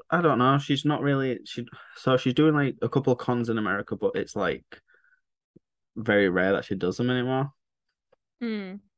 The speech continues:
Speaker 1: So m-, I just don't think she was up for it. But I did ask. I, I reached out to her. I asked if she'd want to come on, even if it was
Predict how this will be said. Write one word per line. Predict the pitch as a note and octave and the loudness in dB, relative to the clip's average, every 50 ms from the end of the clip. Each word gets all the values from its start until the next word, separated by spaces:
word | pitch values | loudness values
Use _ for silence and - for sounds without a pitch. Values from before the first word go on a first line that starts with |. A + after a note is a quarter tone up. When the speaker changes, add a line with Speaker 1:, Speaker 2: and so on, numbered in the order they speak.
| _ _ _ - - _ _ | _ _ _ -20 -20 _ _
Speaker 1:
So | - - A2+ G#2+ G2+ | -6 -4 -2 -2 -2
m-, | F2+ F#2 G2+ A2 - - | -2 -2 -4 -4 -4 -4
I | - G#2 | -6 -8
just | G2+ - - | -8 -6 -4
don't | - - - - | -4 -4 -4 -4
think | A2 F2+ - | -8 -8 -8
she | - - G2 | -8 -8 -6
was | G2+ G2+ | -4 -2
up | G2+ F#2+ - | -4 -4 -4
for | - - G2+ G#2+ G#2 | -4 -4 -2 -2 -4
it. | - _ _ _ _ _ _ _ _ _ _ _ _ _ - - _ _ _ _ | -6 _ _ _ _ _ _ _ _ _ _ _ _ _ -20 -20 _ _ _ _
But | - C3+ - | -2 0 2
I | - D3 | 2 4
did | C#3+ D#3+ D3+ | 4 4 4
ask. | C3 A#2 A#2 - - - - _ _ _ | 4 2 0 -2 -6 -12 -20 _ _ _
I, | A2 B2 C3 - - - | -2 -2 -2 -4 -4 -4
I | A2+ A2+ A#2 - - - _ - | -4 -4 -4 -4 -8 -16 _ -2
reached | C3+ C3 A#2+ - - - | 0 0 0 0 -2 -4
out | A#2 G2 - | -4 -4 -2
to | - A#2+ | -2 0
her. | A#2 | 0
I | A2+ A2 A2 | 2 2 2
asked | A2 G#2+ - - _ - | 0 -2 -4 -10 _ -12
if | G#2+ - | -12 -8
she'd | - - G#2+ G#2 - | -6 -8 -6 -4 -4
want | G#2+ E2+ - | -4 -4 -6
to | - - | -10 -8
come | - - G#2+ | -4 -2 0
on, | G#2 G2+ G#2 G2+ | 2 2 2 2
even | G2 A2+ A#2 A2+ | 2 2 2 2
if | A2 - - | 0 0 -2
it | - | -2
was | - G#2+ A2 - - | -2 -4 -6 -10 -14